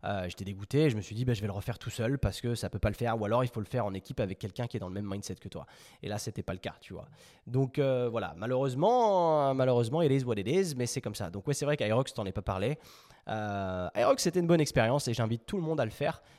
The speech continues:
C'est cool. Euh, c'est, c'est une expérience, c'est, <laughs> c'est, c'est un challenge, mec. C'est un challenge et tous les gens qui le font vont te dire que c'est extrêmement inconfortable, mais ils sont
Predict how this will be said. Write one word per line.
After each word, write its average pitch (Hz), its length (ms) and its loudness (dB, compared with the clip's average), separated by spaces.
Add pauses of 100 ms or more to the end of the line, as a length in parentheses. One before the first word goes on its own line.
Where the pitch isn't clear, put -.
C'est - 180 -6
cool. 165 300 4 (420)
Euh, 107 260 0
c'est, 123 260 -4
c'est 139 140 -2
une 180 80 0
expérience, 120 480 2
c'est, 101 800 -4 (260)
<laughs> - 960 6
c'est, - 240 -2
c'est 156 120 4
un 135 140 2
challenge, 120 540 0
mec. 90 320 -10 (100)
C'est - 180 -8
un 117 120 -4
challenge 156 500 0
et 123 80 -6 (180)
tous - 160 -8
les 214 100 -2
gens 175 160 -2
qui 165 140 -6
le 135 140 -4
font 185 260 -4
vont 135 140 -6
te 123 120 -8
dire 131 240 -6
que - 80 -10
c'est - 200 -8
extrêmement 160 520 0
inconfortable, 143 720 0
mais 113 140 -4
ils 110 40 -4
sont 113 220 -6